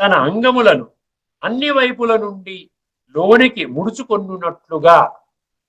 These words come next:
అన్ని వైపుల నుండి లోనికి ముడుచుకొనున్నట్లుగా ఇంద్రియములను, ఇంద్రియార్థముల అంటే బ్రాకెట్ లో ఇచ్చాడు విషయాదులు, విషయాదులు అంటే శబ్ద, స్పర్శ, రూప, రసగంధ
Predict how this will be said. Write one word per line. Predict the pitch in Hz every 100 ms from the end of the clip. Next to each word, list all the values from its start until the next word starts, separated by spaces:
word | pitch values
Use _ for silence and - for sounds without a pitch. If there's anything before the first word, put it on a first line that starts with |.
| _
అన్ని | 156 220 262
వైపుల | 240 226 233 208
నుండి | 196 190 185 180
లోనికి | 147 151 196 202 139
ముడుచుకొనున్నట్లుగా | 151 - 208 170 165 156 - 151 175 165 - - _ _ _ _ 151
ఇంద్రియములను, | 214 269 277 240 196 165 135 113 _ _ _ _ 147
ఇంద్రియార్థముల | 202 240 233 226 214 214 160 151 202 214 202 - _ _ _ _
అంటే | 180 196
బ్రాకెట్ | 160 180 196 196
లో |
ఇచ్చాడు | 170 160 156
విషయాదులు, | 143 139 180 180 170 160 156 196
విషయాదులు | 147 147 185 190 185 165
అంటే | 185
శబ్ద, | 165 151 147
స్పర్శ, | 156 147 147
రూప, | 175 135 147
రసగంధ | 143 123 110 107